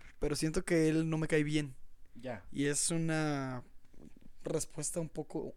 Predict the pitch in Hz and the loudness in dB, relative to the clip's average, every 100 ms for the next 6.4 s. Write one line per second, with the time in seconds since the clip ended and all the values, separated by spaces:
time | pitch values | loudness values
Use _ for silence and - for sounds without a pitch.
0 | - - - - - 160 156 170 156 156 | -10 -14 -14 -12 -4 -2 2 2 0 -4
1 | 131 139 - - - - - - 139 165 | -2 0 -2 -6 -8 -8 -6 0 6 10
2 | 165 165 151 131 - - - - - - | 10 8 6 0 -4 -12 -12 -14 -12 -10
3 | 143 147 170 214 196 127 - 175 175 175 | -8 -6 -6 -6 -8 -10 -4 4 6 6
4 | 175 160 147 143 160 151 139 151 143 160 | 4 2 0 0 0 0 0 0 0 0
5 | 156 165 160 156 151 135 - - - - | 2 2 2 2 0 -2 -6 -10 -10 -12
6 | - - - 127 | -12 -10 -8 -4